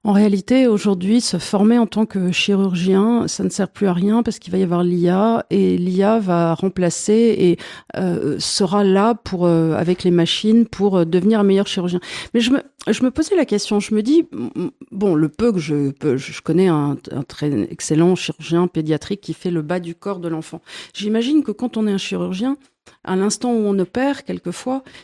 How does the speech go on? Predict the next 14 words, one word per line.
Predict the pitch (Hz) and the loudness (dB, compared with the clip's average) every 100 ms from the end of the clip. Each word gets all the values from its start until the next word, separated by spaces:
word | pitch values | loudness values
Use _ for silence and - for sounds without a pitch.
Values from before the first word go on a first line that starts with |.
| - | -12
il, | 175 - | -10 -8
il | 214 | -8
doit | 185 262 | 0 2
y | |
avoir | 262 240 | 2 0
des | 208 196 | -2 -2
décisions | 175 214 226 226 214 254 285 | 0 -2 -2 -4 -2 0 -2
que | |
tu | - 208 | -4 -10
prends | - - 233 294 | -10 -4 -2 0
qui | 277 - | -2 -6
sont | 202 - 226 226 - - - | -6 -2 -2 -4 -16 -18 -2
menées | 220 233 240 277 | 2 4 4 2
par | 277 233 220 | 2 0 -2